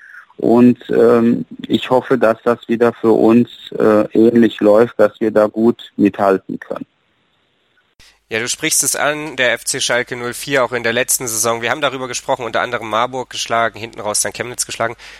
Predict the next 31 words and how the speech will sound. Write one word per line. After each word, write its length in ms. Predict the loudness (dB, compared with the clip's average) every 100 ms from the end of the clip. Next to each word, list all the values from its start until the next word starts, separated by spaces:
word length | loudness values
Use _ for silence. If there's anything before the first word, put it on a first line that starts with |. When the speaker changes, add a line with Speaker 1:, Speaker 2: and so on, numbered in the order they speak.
| _
Speaker 2:
Immer 200 | -4 0
mal 180 | 0 -2
wieder 140 | -4
für 120 | -6
eine 60 | -6
Überraschung, 480 | -4 -2 -2 -4 -10
gut, 160 | -6
so 100 | -6
ein 80 | -4
bisschen 320 | -2 0 0
auch 100 | -2
eine 160 | -2 -2
Wundertüte 680 | -2 0 -2 -2 -8 -8 -8
vielleicht 400 | -4 -2 -2 -4
innerhalb 400 | -4 -2 -2 -2
der 140 | -2
Liga. 400 | -2 -2 0 0 0 -16 -20 -20 _
Was 220 | -8 -2 0
ist 120 | 0
denn 120 | 0
das 180 | 0 0
ausgegebene 640 | -2 -4 -2 -4 -2 -2
Ziel, 380 | 0 -2 0 0
sofern 380 | 0 -2 -2 0
es 120 | -4
das 220 | -2 -2
denn 180 | -4 -6
gibt, 240 | -8 -10
für 340 | -10 -2 0 0
die 520 | -2 -4 0 0 0
Saison? 680 | -2 -4 -2 0 0 0